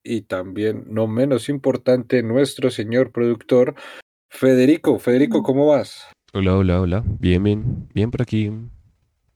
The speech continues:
Speaker 2: Por aquí hosteando. <laughs>
Speaker 1: Viviendo.
Speaker 2: Entonces, eh, yo fui el que eligió la película, entonces, eh,
Speaker 1: Pues eso
Speaker 2: pues,
Speaker 1: iba a mencionar, pero
Speaker 2: expectante
Speaker 1: pues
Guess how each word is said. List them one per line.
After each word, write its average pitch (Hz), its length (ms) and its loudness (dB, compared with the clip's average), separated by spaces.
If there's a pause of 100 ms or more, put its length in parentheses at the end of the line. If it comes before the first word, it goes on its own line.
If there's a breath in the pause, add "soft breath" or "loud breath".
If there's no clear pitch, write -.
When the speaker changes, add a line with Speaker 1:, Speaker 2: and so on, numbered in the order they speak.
(320)
Speaker 2:
Por 92 140 0
aquí 90 540 -2
hosteando. 98 640 -2
<laughs> 135 200 0
Speaker 1:
Viviendo. 123 460 2 (400 loud breath)
Speaker 2:
Entonces, 90 420 2
eh, 87 440 -4
yo 95 100 0
fui 90 120 -6
el 95 60 -6
que - 80 -2
eligió 98 180 -2
la 92 100 0
película, 117 360 -2
entonces, 95 600 -2
eh, 85 500 -6 (360 soft breath)
Speaker 1:
Pues 156 160 0
eso 156 120 2
Speaker 2:
pues, 170 80 4
Speaker 1:
iba 180 60 6
a 180 40 4
mencionar, 190 520 -2
pero 98 260 2
Speaker 2:
expectante 95 140 -2
Speaker 1:
pues 107 320 -2